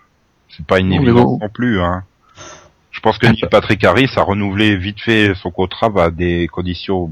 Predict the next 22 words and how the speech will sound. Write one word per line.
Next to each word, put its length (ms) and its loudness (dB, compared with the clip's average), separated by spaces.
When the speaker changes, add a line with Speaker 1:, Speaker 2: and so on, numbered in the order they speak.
Speaker 1:
beaucoup 180 -14
plus 220 -8
avantageuses, 600 -4
hein. 160 -10
Speaker 2:
Oui. 260 -2
Mais 140 6
bon, 400 0
euh... 60 -6
ouais, 180 4
comme 160 -2
je 100 -4
dis, 220 2
euh, 160 6
je 60 -10
pense 160 -2
qu'il 140 0
y 20 4
en 40 2
a 40 0
certains 340 0
qui, 340 -8
euh, 60 -6